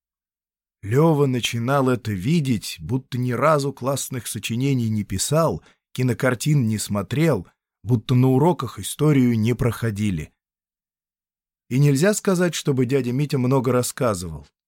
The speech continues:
Ничего он не рассказывал. Не из осторожности, а потому что стало можно. Но странное дело —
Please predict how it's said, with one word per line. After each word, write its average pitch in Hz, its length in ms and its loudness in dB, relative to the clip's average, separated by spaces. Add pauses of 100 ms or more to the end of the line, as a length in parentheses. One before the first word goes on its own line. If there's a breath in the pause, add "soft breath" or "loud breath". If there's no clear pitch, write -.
(400)
Ничего 113 360 -2
он 175 160 4
не 143 100 2
рассказывал. 104 760 -2 (720)
Не 127 160 -6
из 123 120 -6
осторожности, 127 800 -2
а 73 80 -12
потому 101 320 -8
что 98 180 -12
стало 101 340 -6
можно. 90 540 -6 (720)
Но 123 120 0
странное 160 760 2
дело — 123 480 0